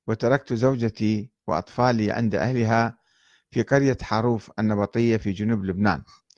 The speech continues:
ثم قررت العودة وأخذها إلى إيران. وكانت الحرب لا تزال قائمة في لبنان، وعودتي كعراقي تحمل مخاطر كبيرة، وخاصة إلى الجنوب،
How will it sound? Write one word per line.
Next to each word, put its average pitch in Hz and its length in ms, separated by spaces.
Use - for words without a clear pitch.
ثم 202 240
قررت 175 440
العودة 156 680
وأخذها 139 600
إلى 113 200
إيران. 82 380
وكانت 165 480
الحرب 143 360
لا 123 120
تزال 123 380
قائمة 92 640
في 120 140
لبنان، 104 440
وعودتي 180 680
كعراقي 151 840
تحمل 147 400
مخاطر 131 520
كبيرة، 104 520
وخاصة 180 760
إلى 160 120
الجنوب، 131 520